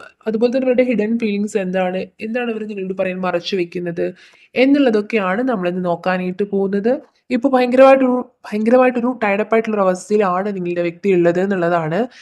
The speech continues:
ഇനി അങ്ങോട്ട് എന്താണ് ചെയ്യേണ്ടത്? അല്ലെങ്കിൽ എന്താണ് ഒരു ഡിസിഷൻ എടുക്കേണ്ടത്? ഇനി അങ്ങോട്ട് ഇപ്പോ റിലേഷൻഷിപ്പിലായിക്കോട്ടെ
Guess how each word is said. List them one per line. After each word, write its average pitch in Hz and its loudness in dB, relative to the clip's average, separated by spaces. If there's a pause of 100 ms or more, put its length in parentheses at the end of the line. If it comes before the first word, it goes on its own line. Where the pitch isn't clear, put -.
(260)
ഇനി 247 2
അങ്ങോട്ട് 240 4
എന്താണ് 202 2
ചെയ്യേണ്ടത്? 180 -2
അല്ലെങ്കിൽ 185 -2 (540)
എന്താണ് 247 4
ഒരു 214 2
ഡിസിഷൻ 190 -4
എടുക്കേണ്ടത്? 185 0
ഇനി 202 -2
അങ്ങോട്ട് 226 2
ഇപ്പോ 226 6 (100)
റിലേഷൻഷിപ്പിലായിക്കോട്ടെ 202 -2